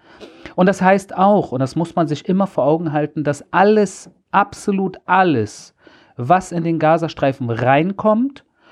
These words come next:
oder rausgeht, die Augen der Hamas, äh, äh, auf sich hat oder, äh, mit der Erlaubnis der Hamas geschieht. So funktioniert das in einer Diktatur.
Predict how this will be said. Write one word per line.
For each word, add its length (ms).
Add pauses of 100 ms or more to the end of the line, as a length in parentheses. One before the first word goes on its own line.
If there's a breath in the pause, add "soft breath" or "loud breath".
(120)
oder 220
rausgeht, 760 (680)
die 120
Augen 480
der 240
Hamas, 720
äh, 640
äh, 60 (400)
auf 260
sich 300
hat 360 (680 loud breath)
oder, 580
äh, 260
mit 520
der 180
Erlaubnis 640
der 260
Hamas 540
geschieht. 720 (200)
So 240
funktioniert 560
das 160
in 60
einer 200
Diktatur. 680